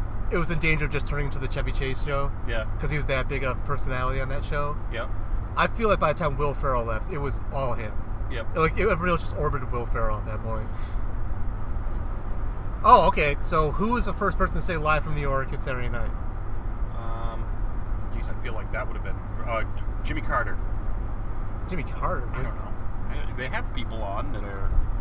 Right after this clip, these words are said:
Speaker 1: They would. I mean, it was
Speaker 2: Frank
Speaker 1: on.
Speaker 2: Sinatra.
Speaker 1: Let's see. Yeah, it was on when Gerald Ford was president.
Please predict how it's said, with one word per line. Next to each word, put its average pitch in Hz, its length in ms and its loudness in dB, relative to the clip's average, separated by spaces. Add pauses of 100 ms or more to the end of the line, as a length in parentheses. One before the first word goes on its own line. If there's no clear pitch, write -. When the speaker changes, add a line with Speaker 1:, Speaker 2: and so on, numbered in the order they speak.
(160)
Speaker 1:
They 170 100 4
would. 208 140 4 (180)
I 165 40 2
mean, 240 180 2
it 254 80 6
was 233 140 4
Speaker 2:
Frank 202 340 10
Speaker 1:
on. 156 80 6 (160)
Speaker 2:
Sinatra. - 160 -2 (880)
Speaker 1:
Let's 190 160 -2
see. 190 140 -2
Yeah, 117 140 -2 (200)
it 180 80 0
was 190 160 2
on 208 300 4
when 185 140 0
Gerald 156 320 -2
Ford 131 380 0
was 107 120 -2
president. 107 460 -2